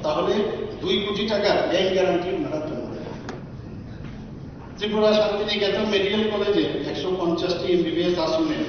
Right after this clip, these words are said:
ফিফটি পার্সেন্ট, এই একশো পঞ্চাশটা ওরা এমএনসি থেকে ওরা এলওপি পেয়েছে,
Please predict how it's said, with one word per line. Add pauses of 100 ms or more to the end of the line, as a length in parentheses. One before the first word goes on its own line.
ফিফটি
পার্সেন্ট, (720)
এই
একশো
পঞ্চাশটা (540)
ওরা
এমএনসি
থেকে (520)
ওরা
এলওপি
পেয়েছে,